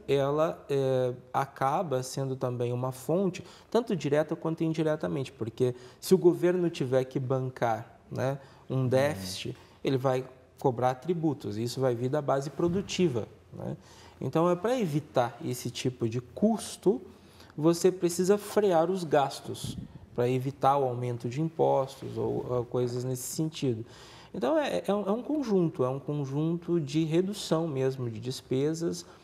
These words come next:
Speaker 1: pra que o governo consiga criar superávites, né, e, é, entre os objetivos principais, pagar a dívida pública, né?
Speaker 2: Eu li até que alguns analistas, eles avaliam a previdência pública, é,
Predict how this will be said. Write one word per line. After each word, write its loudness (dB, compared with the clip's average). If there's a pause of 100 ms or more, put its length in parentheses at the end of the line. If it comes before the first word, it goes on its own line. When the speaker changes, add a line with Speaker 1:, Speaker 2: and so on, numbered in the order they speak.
(260)
Speaker 1:
pra 2
que 2
o 4
governo 2 (140)
consiga 0
criar 0
superávites, -2 (400)
né, -2
e, -2 (200)
é, 0
entre -4
os 0
objetivos 0
principais, -2
pagar -4
a -6
dívida -2
pública, -2 (500)
né? -12 (540)
Speaker 2:
Eu -2
li 2
até 2
que 2
alguns 0
analistas, 4
eles 0 (400)
avaliam 6
a 4
previdência 0
pública, 2 (300)
é, 0